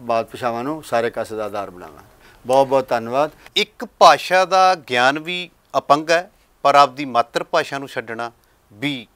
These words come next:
Speaker 2: ਗਲਤ ਹੈ, ਜਿਸ ਤੋਂ ਵਿਕਾਸ ਦੇ ਵਿੱਚ ਵੱਡਾ ਰੋੜਾ ਬਣ ਜਾਂਦਾ ਹੈ ਕਿ ਬਹੁਤ ਗੱਲਾਂ ਐਸੀਆਂ ਨੇ ਜਿਹੜੀਆਂ ਮਾਤਰ ਭਾਸ਼ਾ ਤੁਸੀਂ ਜਾਣਦੇ ਹੋ, ਮਾਂ ਬੋਲੀ ਜਾਣਦੇ ਹੋ, ਫਿਰ ਦੂਸਰੀਆਂ ਭਾਸ਼ਾ ਦਾ ਗਿਆਨ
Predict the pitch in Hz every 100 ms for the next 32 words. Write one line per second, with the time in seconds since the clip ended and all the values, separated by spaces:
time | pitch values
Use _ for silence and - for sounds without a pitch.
0 | _ 117 127 135 139 156 _ 120 - -
1 | 131 135 113 147 - 175 175 196 - -
2 | 127 147 - 117 110 110 113 110 123 139
3 | 139 135 143 139 156 - 117 120 151 139
4 | 139 143 147 135 - 160 175 156 160 160
5 | 123 123 - 208 214 190 170 160 143 131
6 | 123 123 127 147 139 117 120 170 170 156
7 | 160 123 117 110 131 185 170 147 147 135
8 | 147 139 139 113 123 110 117